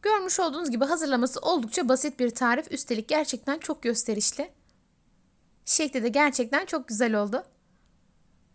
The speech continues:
Tepsinizin büyüklüğüne göre yufka miktarını arttırabilirsiniz.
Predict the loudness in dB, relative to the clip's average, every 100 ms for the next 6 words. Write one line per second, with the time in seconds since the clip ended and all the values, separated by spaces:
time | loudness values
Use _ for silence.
0 | _ _ _ _ _ _ _ _ _ _
1 | _ _ _ _ _ _ _ _ _ -4
2 | 0 2 4 2 2 2 0 -2 -2 0
3 | 0 0 0 -4 _ -2 -2 0 0 0
4 | 2 2 2 -2 0 0 0 0 0 0
5 | -2 0 0 -2 -2 -4